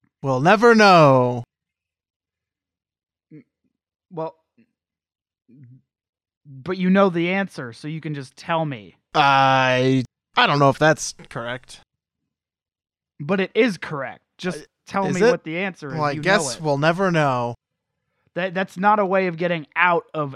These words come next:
Speaker 2: answering a question. That's like, uh, we did all the, i-, in this true crime documentary, we'll never know what happened a hundred years ago. This is a literal thing that you know that you can tell me, so tell me.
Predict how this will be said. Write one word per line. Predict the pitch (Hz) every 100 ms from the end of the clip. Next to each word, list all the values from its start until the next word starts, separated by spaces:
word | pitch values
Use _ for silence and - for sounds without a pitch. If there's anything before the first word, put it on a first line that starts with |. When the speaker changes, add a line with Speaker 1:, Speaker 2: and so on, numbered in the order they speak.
| -
Speaker 2:
answering | 175 170 175 160 143
a |
question. | 131 175 165 - 139 120
That's | 151 165
like, | 185 165 156 -
uh, | 156 147 143 131 127 _ _ _
we | 151
did | 165 190
all | 185 180 175
the, | 156 160 156
i-, | 170 180
in | 165
this | 165
true | - 208
crime | 180 175
documentary, | 156 151 156 151 143 139
we'll | 151 175
never | 180 175
know | 175 180 175
what | 156 156
happened | 156 156 151
a | 143
hundred | 151 147 139
years | 147 143
ago. | 139 131 113
This | 135 208 202
is | 190 175
a | 170
literal | 165 180 180 170
thing | - 185 165
that | 151 156
you | 180 185
know | 175 170 147
that | 143
you | 170 170
can | 147
tell | 139 180 165
me, | 139 120 - _
so | _ 151
tell | 131 170 151
me. | 123 92